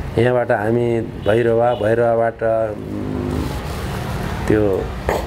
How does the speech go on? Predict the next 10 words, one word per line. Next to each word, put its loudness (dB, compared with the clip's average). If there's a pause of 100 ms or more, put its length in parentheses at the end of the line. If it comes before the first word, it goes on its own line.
(260)
गोरखपुर, 4 (200)
गोरखपुरमा 2 (1600)
अब 2 (680)
ट्रेन 4
स्ट्यान्डमा 2 (1300)
एघार 4
घन्टा 2
ट्रेन 0
लेट। 0 (1600)
अब 4